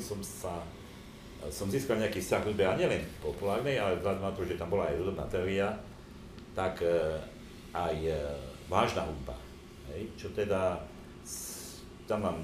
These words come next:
mali sme veľmi dobrú učiteľku, ktorá nám púšťala všetkých tých známych a tie známe veci, a to človek k tomu získa, získa nejaký vzťah a bolo to veľmi, veľmi dobré. Potom, hovorím, stredná škola,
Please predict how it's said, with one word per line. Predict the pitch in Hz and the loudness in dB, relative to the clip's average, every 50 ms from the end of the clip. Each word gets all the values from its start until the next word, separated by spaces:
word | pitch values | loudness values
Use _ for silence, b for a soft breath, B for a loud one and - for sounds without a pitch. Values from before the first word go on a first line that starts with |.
| 80 80 | -4 0
mali | 92 101 101 | 2 2 2
sme | - - 87 | 2 0 0
veľmi | 85 101 101 87 87 | 2 2 2 4 2
dobrú | 92 82 76 80 85 | 2 2 2 -2 -4
učiteľku, | - - - - 131 127 - - 117 - - | -6 -4 0 0 0 2 2 0 -2 0 0
ktorá | - 90 90 | 2 2 2
nám | 87 82 78 76 - | 2 0 -2 -2 -4
púšťala | 95 90 - 101 92 85 | -6 -2 0 2 2 2
všetkých | 82 82 - 90 85 85 - 82 80 - - | 0 -2 -4 -6 -6 -6 -8 -8 -8 -8 -8
tých | 78 71 65 69 | -8 -8 -6 -4
známych | 80 82 85 82 82 80 76 - - - - - - - - - | -2 -2 -2 -2 -2 -4 -6 -6 -8 -12 -14 -14 -14 -14 -12 -10
a | 67 | -8
tie | 71 - 85 | -6 -4 -4
známe | 78 78 80 90 90 90 82 78 | -4 -2 0 0 0 0 2 2
veci, | 76 85 95 95 - - 131 135 139 127 | 2 2 2 2 -2 -2 0 2 4 4
a | 127 123 120 117 - | 4 2 0 -2 -4
to | - 170 175 170 160 156 156 147 131 | -2 -2 0 0 0 -2 -4 -4 -2
človek | - 180 165 127 - | 2 2 2 2 2
k | - 143 | 0 -2
tomu | 135 127 117 | -2 -2 -4
získa, | 101 110 113 110 - - 95 90 - - B B B B B B - - | -4 -6 -6 -4 -2 0 0 0 -2 -4 B B B B B B -12 -8
získa | - 110 107 - 107 95 | -6 -6 -2 0 0 0
nejaký | 95 98 98 101 95 87 | 2 0 0 -2 -2 -4
vzťah | 87 - - 104 104 104 104 - - - - - - - - - - - - - - - - | -2 2 2 4 4 4 2 -2 -6 -10 -14 -14 -16 -16 -16 -16 -16 -16 -16 -16 -16 -12 -10
a | - - | -2 2
bolo | 85 101 104 - | 4 4 4 4
to | - 87 78 | 2 2 2
veľmi, | - 110 123 127 113 107 95 | 4 4 4 4 2 0 0
veľmi | - 104 104 104 98 87 82 | 2 2 2 2 2 2 2
dobré. | 82 80 78 73 | 2 2 0 2
Potom, | - 139 139 139 131 120 110 | 2 4 6 6 6 4 4
hovorím, | 104 110 113 110 113 | 4 4 4 4 4
stredná | 95 - 120 110 104 98 | 2 4 4 4 4 2
škola, | 95 - 104 101 95 90 85 82 | 4 6 6 8 8 6 6 4